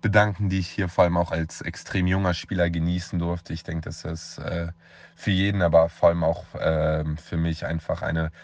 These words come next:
besondere Zeit war und man sich jedes Spiel gefreut hat, dass man, äh, diese Stadt, diesen Verein und, ähm, vor allem auch diese Fans vertreten durfte und hoffentlich auch genügend Lächeln aufs Gesicht zaubern durfte und, ähm,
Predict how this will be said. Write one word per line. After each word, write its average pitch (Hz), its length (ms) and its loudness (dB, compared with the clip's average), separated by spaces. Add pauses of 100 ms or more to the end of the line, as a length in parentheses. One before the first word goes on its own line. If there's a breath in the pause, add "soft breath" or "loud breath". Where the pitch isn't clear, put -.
(160 loud breath)
besondere 92 500 2
Zeit 87 340 2
war 90 100 2
und 87 80 2
man 85 180 0
sich 82 260 -4
jedes 87 240 -2
Spiel 90 300 -4
gefreut 87 480 -4
hat, 87 140 -6
dass 85 180 -6
man, 85 280 0 (800 loud breath)
äh, 92 280 6
diese 90 260 0
Stadt, - 640 2
diesen 90 240 0
Verein 87 480 0
und, 82 460 -2
ähm, 82 300 0
vor - 180 2
allem 87 100 4
auch 85 100 -2
diese 87 260 -2
Fans 92 400 0
vertreten 90 520 -2
durfte 85 280 -2
und 85 80 0
hoffentlich 85 440 -4
auch 82 220 -6 (380 loud breath)
genügend 92 520 0
Lächeln 95 380 2
aufs 87 260 -2
Gesicht 85 340 -4
zaubern 87 380 2
durfte 85 640 -2
und, 80 420 -6
ähm, 80 300 -6